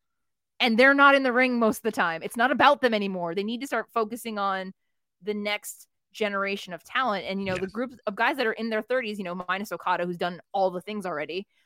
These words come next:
Speaker 1: But, like, your Sonatas, your Tai-, your, not Taichi, he's in his forties. Your, your Yos, your Shows, your, you know, all those people that are in their lower thirties, those are the guys that we're supposed to be starting to build this tournament around, but they're not the ones that are getting the spotlight. Thankfully, David Finlay's finally getting there.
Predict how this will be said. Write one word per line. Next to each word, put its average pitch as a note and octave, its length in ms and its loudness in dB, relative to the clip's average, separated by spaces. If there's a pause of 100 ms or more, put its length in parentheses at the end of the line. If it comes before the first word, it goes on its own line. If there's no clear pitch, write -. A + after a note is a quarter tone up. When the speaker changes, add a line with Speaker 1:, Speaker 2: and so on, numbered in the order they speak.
Speaker 1:
But, G#3 140 0
like, G#3 180 0
your A3+ 80 -4
Sonatas, G3 560 -4
your F#3+ 100 -6
Tai-, - 220 -8
your, F3 320 -6
not F3 160 -6
Taichi, D#3 200 -12
he's E3+ 160 -14
in E3 80 -14
his D3+ 80 -16
forties. D3+ 260 -12 (300)
Your, F#3+ 160 0
your G#3+ 180 -2
Yos, G#3+ 360 6
your F#3+ 100 -2
Shows, G3 480 2
your, F3+ 320 -8 (420)
you G#3 80 -6
know, E3+ 280 -6 (200)
all C4+ 220 6
those E4 180 0
people B3 300 -2
that G#3 100 8
are G#3 60 2
in A3+ 100 -4
their G#3+ 140 0
lower G#3 280 2
thirties, G#3 460 -4 (380)
those E4 200 4
are F4+ 60 -6
the C#4+ 80 -2
guys C#4 220 4
that C#4 200 0
we're A3 140 4
supposed C4 240 -4
to A3+ 40 -6
be A#3 60 -4
starting A3 260 -2
to A3 60 0
build G3 340 -2
this G#3 280 -2
tournament E4+ 440 -2
around, F3+ 360 -2
but - 160 -6
they're B3+ 180 0
not B3+ 340 -2
the C4+ 80 -2
ones G#3+ 340 0
that G#3 100 -4
are G3+ 40 -4
getting F3+ 300 -6
the D#3+ 80 -16
spotlight. E3+ 440 -4 (220)
Thankfully, B3+ 500 -4
David A#3+ 300 -2
Finlay's C4 320 -6
finally B3+ 280 -2
getting B3+ 260 -2
there. C3+ 240 -6